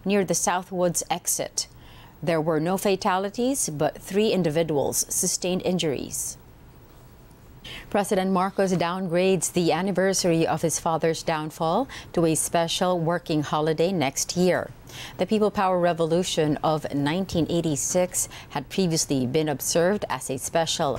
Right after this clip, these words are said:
non-working holiday. The anniversary, marked on the twenty-fifth of February each year,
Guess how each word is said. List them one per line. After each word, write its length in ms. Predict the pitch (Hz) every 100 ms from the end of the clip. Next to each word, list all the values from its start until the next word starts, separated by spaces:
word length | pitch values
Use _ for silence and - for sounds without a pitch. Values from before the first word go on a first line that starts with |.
| -
non-working 640 | 143 139 196 196 196 190
holiday. 540 | 170 180 185 143 - - - - - - -
The 120 | 143
anniversary, 560 | 151 254 269 262 247 240
marked 440 | 175 170 214 - -
on 220 | 165 175
the 100 | 165
twenty-fifth 640 | 160 175 175 160 196 208 -
of 80 |
February 640 | - 160 156 151 143 165 -
each 300 | 165 165 -
year, 360 | 151 143 190